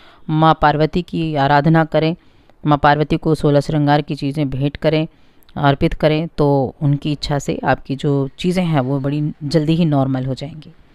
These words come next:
अब हम बात करेंगे दस अगस्त के बारे में। दस अगस्त का दिन आपके लिए कैसा रहेगा? सबसे पहली चीज़ तो इस दिन मंगल का राशि परिवर्तन है, जो काफ़ी अहम है क्योंकि अंगारक योग खत्म हुआ है और मंगल का ये राशि परिवर्तन आपके लिए कई तरह के अच्छे बदलाव भी लेकर आया है।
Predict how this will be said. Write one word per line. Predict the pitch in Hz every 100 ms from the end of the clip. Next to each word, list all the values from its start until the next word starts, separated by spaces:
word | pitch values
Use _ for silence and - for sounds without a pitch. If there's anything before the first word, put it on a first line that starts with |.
| _ - - _ _ - _
अब | 180 185
हम | 190
बात | 170 156
करेंगे | - 160 240
दस | 196 156
अगस्त | 135 135 -
के | 143
बारे | 123 117
में। | 104 110
दस | 147 -
अगस्त | 151 165
का | - 147
दिन | 277 226
आपके | 156 -
लिए | 139
कैसा | 131 143 -
रहेगा? | 135 131 135 139 151 - _ _ _ - -
सबसे | - 175 226
पहली | 220 214
चीज़ | 214 214
तो | - 202 208
इस | - 147
दिन | 165 147
मंगल | 143 143
का | 147 147
राशि | 147 -
परिवर्तन | 147 143 143 139 143
है, | 135 -
जो | 151
काफ़ी | - 160 156 190
अहम | 156 151 175
है | 160 131
क्योंकि | - 143 170
अंगारक | 156 156 170 202 190
योग | 180 -
खत्म | 170 -
हुआ | 156 156
है | 151 170
और | 180
मंगल | 151 151 165
का | 175
ये | 147 151
राशि | 156 160 -
परिवर्तन | 160 160 156 175 -
आपके | 143 - 156
लिए | 147
कई | - 143
तरह | 147 147
के | -
अच्छे | 151 - 160
बदलाव | 147 135 135 143
भी | 151
लेकर | 139 139 147
आया | 143 147
है। | 160